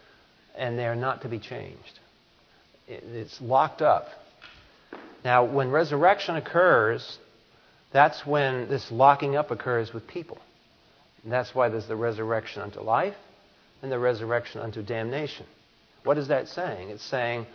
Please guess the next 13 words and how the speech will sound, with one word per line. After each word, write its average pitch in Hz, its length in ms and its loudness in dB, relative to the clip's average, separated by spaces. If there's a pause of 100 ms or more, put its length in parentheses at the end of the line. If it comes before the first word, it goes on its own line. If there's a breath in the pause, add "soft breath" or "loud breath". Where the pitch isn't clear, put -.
(120)
no 131 260 2
more 131 240 0
repentance, - 720 -10 (240 loud breath)
no 113 300 -4
more 135 220 2
grace. 120 600 -2 (840 soft breath)
The, - 80 -16
the 120 120 -10
former 123 300 0
things 117 320 -6
have 113 100 -14
passed 110 320 -4
away, 107 480 0